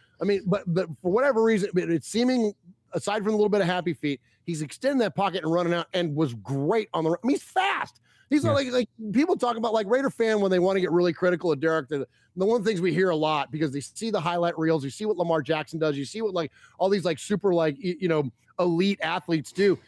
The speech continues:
Speaker 1: And, and they're like, "Oh, I wish Raiders had a quarterback like that. Like, that's the new evolution of the N F L. And, like, the Raiders need to, like, focus." Derek can do all that kind of stuff. Uh, he's, he's incredibly mobile and incredibly accurate. Again, like I said, uh,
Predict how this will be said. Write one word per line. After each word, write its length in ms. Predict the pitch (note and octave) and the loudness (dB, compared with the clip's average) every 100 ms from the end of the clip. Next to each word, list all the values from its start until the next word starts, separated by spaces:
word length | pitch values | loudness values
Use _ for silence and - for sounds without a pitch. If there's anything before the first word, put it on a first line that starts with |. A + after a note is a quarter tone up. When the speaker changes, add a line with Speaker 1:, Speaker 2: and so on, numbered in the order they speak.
| _ _ | _ _
Speaker 1:
And, 140 | G3 G#3 | -2 0
and 180 | G#3 G3+ | 0 2
they're 120 | G3+ | 2
like, 160 | F3+ | 2
"Oh, 60 | G3+ | 0
I 100 | A3+ | 0
wish 260 | A#3 F#3 F3 | 2 2 2
Raiders 480 | F3+ E3 G#3+ G3+ | 2 4 2 2
had 100 | F#3+ | 0
a 60 | F3+ | -2
quarterback 460 | F#3 F#3 E3 D#3 D#3 | 0 0 0 0 0
like 180 | D3 | 0
that. 180 | D#3 C3 | 0 -2
Like, 160 | C3+ C#3+ | -2 -2
that's 220 | C4 - | -2 -2
the 100 | A#3+ | 2
new 200 | G#3+ G#3+ | 4 4
evolution 440 | G3+ F#3+ G3 - | 2 2 0 0
of 80 | F#3 | -2
the 120 | F3 | 2
N 120 | F3+ E3+ | 2 2
F 180 | D3 | 0
L. 240 | E3+ E3 D3 | 0 0 0
And, 80 | C3+ | -2
like, 140 | B2+ - - | -6 -10 -6
the 80 | E3+ | 0
Raiders 300 | F#3+ C4+ A#3 | 2 2 2
need 160 | A3 G3 | 2 0
to, 80 | F3+ | 0
like, 320 | E3+ G3 E3+ | 0 0 0
focus." 220 | G#3 F3+ - _ - D#3 | 0 0 -2 _ -8 -2
Derek 320 | D#4 A#4 - | 0 0 2
can 180 | D4 A#3+ | 0 2
do 140 | D4 | 2
all 200 | C5+ A#4 | 4 2
that 200 | G3+ D#3+ | 2 -2
kind 220 | - F3 | -2 -2
of 80 | C#3 | -4
stuff. 300 | - D3+ F#2 _ | -2 -4 -4 _
Uh, 60 | A#3 D#4 | -2 -2
he's, 340 | A3+ C#4 - - _ | -2 -2 -4 -16 _
he's 280 | - C#4 - | 0 0 0
incredibly 560 | B3+ - - A4 D4 G3 | -4 -2 -2 0 0 2
mobile 420 | E3 C#3 C3 D3+ | 2 2 2 0
and 80 | E3+ | -2
incredibly 500 | - C#4+ G4+ G3+ D#3+ | -2 0 2 2 0
accurate. 320 | D3 E3 D#3+ | 0 0 -2
Again, 220 | D#3 E3+ | 0 0
like 160 | E3 D3+ | 0 -2
I 60 | |
said, 180 | D3+ E3 D#3 | -4 -4 -4
uh, 60 | F#3 | -6